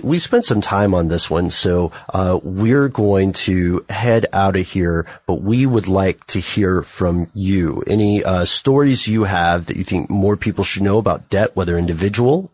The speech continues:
or international? What you think, if anything, could be changed to fix this, or is this perfect the way it is? Most importantly, do you think the world's debt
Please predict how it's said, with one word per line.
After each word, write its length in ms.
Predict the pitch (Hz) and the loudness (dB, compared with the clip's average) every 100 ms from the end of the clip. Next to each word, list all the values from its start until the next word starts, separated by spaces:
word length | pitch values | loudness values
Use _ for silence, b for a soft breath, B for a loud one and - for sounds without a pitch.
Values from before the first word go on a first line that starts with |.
| - | -6
or 140 | 95 | -2
international? 800 | 95 - 127 101 90 - 80 82 - _ _ _ _ _ _ | -2 0 0 0 -2 -4 -4 -4 -6 _ _ _ _ _ _
What 320 | - 113 156 170 | -4 0 2 2
you 100 | 175 | 0
think, 400 | - 95 110 - | 2 0 0 0
if 220 | 113 - | -2 0
anything, 480 | 104 95 - 92 104 | 0 0 0 0 0
could 140 | 104 | -4
be 100 | 90 | -6
changed 720 | 82 - 98 90 107 131 - _ - | -4 -2 0 2 0 -2 -8 _ -8
to 140 | - | -6
fix 340 | 92 127 - - | -2 -2 -2 -4
this, 260 | 82 90 - | -2 -2 -2
or 240 | 110 123 | 2 2
is 220 | - 95 85 | 2 -2 -2
this 160 | 92 | -4
perfect 500 | - - 139 - 135 | -4 -2 0 -2 -2
the 80 | 107 | -2
way 200 | 98 98 | 0 2
it 100 | 87 | 0
is? 400 | 80 80 117 - b b b b _ - | -2 -2 -4 -10 b b b b _ 0
Most 260 | 110 160 | 2 2
importantly, 600 | 104 - 175 190 76 - - _ _ _ _ _ _ _ _ _ _ - | 0 0 0 0 -2 -4 -10 _ _ _ _ _ _ _ _ _ _ -4
do 220 | 147 202 | 0 0
you 180 | 185 156 | 2 0
think 640 | - - 202 139 - - _ _ - | -2 -2 2 2 0 -12 _ _ -4
the 140 | 107 | 0
world's 540 | 101 104 139 156 104 | 2 4 4 4 0
debt 300 | 85 117 120 | 0 0 0